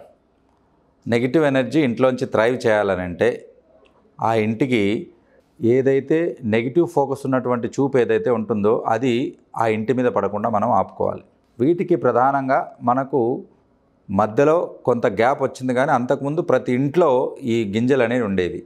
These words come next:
అవే గురువింద గింజలు అంటారు. గురువింద గింజలు అని అనగానే అందరికీ గుర్తుకొచ్చేది పైన రెడ్ కలర్, కింద బ్లాక్ కలర్, ప్రతి ఇంట్లో ఉండేవి. ఇప్పుడు ఉండట్లేదు, కానీ అలా గురువింద గింజలను కంపల్సరీ ఇంట్లోకి పెట్టుకునేవాళ్ళు. పిల్లలకి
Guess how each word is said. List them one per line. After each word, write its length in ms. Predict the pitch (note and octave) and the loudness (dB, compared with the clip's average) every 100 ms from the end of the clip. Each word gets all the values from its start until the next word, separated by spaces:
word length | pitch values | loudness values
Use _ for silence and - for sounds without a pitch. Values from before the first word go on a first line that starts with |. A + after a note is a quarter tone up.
| - | -4
అవే 400 | A2 B2 A2 - G#2 | 0 2 2 0 0
గురువింద 300 | A#2+ C3 A2+ | 2 2 0
గింజలు 380 | F#2+ F#2+ F2+ G2+ | -2 -2 0 0
అంటారు. 300 | E2 - _ _ _ _ _ _ _ - G#2 | -2 -10 _ _ _ _ _ _ _ -12 -2
గురువింద 320 | B2 D3 D#3 | 0 0 0
గింజలు 400 | D#3 C#3+ C#3+ C#3+ | -2 -2 0 0
అని 180 | D3 C#3 | 2 2
అనగానే 600 | B2+ C3+ C3 C3 C3+ A#2+ | 0 0 0 0 0 0
అందరికీ 460 | C3 A#2 B2 C3 C3 | 0 -2 0 -2 -2
గుర్తుకొచ్చేది 680 | A2+ A2+ A#2 A2 - A#2+ E3+ | -4 -4 0 0 0 -2 0
పైన 400 | A2 A2+ B2 D3 | 0 0 0 0
రెడ్ 240 | G#2+ A2 | 0 0
కలర్, 300 | A#2 A#2+ B2+ | 0 2 0
కింద 220 | D3 A2+ | -2 -2
బ్లాక్ 380 | B2 F#2+ F#2 - | -2 0 -2 -2
కలర్, 180 | E2+ F2+ _ | -12 -16 _
ప్రతి 240 | A#2+ B2 C#3+ | -4 0 -2
ఇంట్లో 320 | C#3+ C3+ F3 | -2 0 0
ఉండేవి. 400 | B2+ A2 E2+ - _ _ - | 0 -4 -8 -12 _ _ -12
ఇప్పుడు 220 | G2+ - A#2+ | -6 0 2
ఉండట్లేదు, 440 | B2 B2+ A#2 G2 | 2 2 0 2
కానీ 340 | G2 A2 A3 - | 2 0 -4 -4
అలా 460 | B2+ C#3+ D3 D#3+ G3+ - | 0 2 0 -2 -4 -8
గురువింద 360 | B2 C#3+ E3+ E3 | -2 0 0 -2
గింజలను 460 | C#3+ C#3+ C#3+ D3 F#3 | -4 -2 -2 -4 -2
కంపల్సరీ 560 | C3 B2+ C#3+ C#3+ D3 | -2 -2 -2 -2 -4
ఇంట్లోకి 320 | C#3+ B2 C3+ | -4 -4 -4
పెట్టుకునేవాళ్ళు. 720 | B2 G#2 - A#2 F#2+ E2 E2 - _ _ _ - | -2 -4 -4 -2 -2 -2 -6 -10 _ _ _ -2
పిల్లలకి 680 | C#3+ F3 E3+ D3 A2+ B2+ | 2 2 2 0 -2 -4